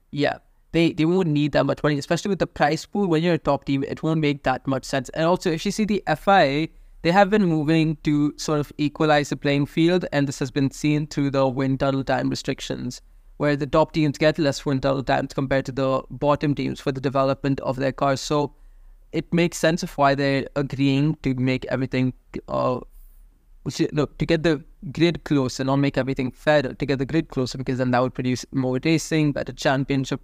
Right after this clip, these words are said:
fights. It also presents a bigger challenge for the top teams. It sort of sets a difficulty level that equalizes the entire playing field. So can we ask, or we'll save this question for another episode,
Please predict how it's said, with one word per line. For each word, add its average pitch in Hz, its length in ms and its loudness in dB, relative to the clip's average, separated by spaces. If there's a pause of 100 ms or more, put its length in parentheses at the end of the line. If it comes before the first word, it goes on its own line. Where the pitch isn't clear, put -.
fights. 139 380 0 (340)
It - 80 -4
also 180 280 0
presents 147 500 0
a 143 140 0
bigger 143 440 -2
challenge 127 460 0
for 139 120 -6
the 127 80 -4
top 123 340 -2
teams. 120 260 -4
It 123 100 -12
sort 156 240 4
of - 40 -10
sets 135 380 -2
a 135 80 -4
difficulty 147 640 0
level 131 280 0
that 127 220 -2
equalizes 135 640 0
the 135 100 0
entire 123 300 2
playing 123 320 -2
field. - 380 -6 (920)
So 170 460 2 (120)
can 180 200 0
we 302 240 4 (100)
ask, - 640 0 (160)
or 139 400 0
we'll 151 280 2
save 180 340 0
this 190 160 -4
question 131 460 -2
for - 280 -2 (680)
another 139 720 2 (180)
episode, 127 640 -2